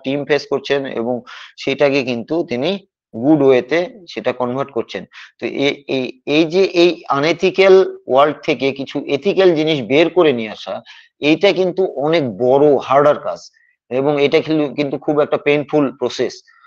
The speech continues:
তো এস স্যার কিন্তু বলছেন প্রতিদিনই যে, "আমি কিন্তু হেলে যাচ্ছি, হেল থেকে আসছি।" তো সেইখানে কিন্তু অবশ্যই সেইটা করতে যে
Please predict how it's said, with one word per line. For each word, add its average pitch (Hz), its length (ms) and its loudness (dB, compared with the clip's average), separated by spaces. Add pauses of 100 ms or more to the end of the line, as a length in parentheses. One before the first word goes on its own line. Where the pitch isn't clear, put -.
(240)
তো 131 320 2
এস - 340 -6
স্যার 156 160 -2
কিন্তু 147 200 -2
বলছেন 135 480 0
প্রতিদিনই 117 540 -6
যে, 110 120 -10
"আমি 123 280 -6
কিন্তু 135 560 -8
হেলে 135 260 -2
যাচ্ছি, 135 340 -2
হেল 127 240 -2
থেকে 123 220 -6
আসছি।" - 340 -12 (420)
তো 139 160 -2
সেইখানে 147 400 -2
কিন্তু 143 340 -4
অবশ্যই 135 760 -2
সেইটা 131 340 -4
করতে 123 380 -6
যে 131 160 0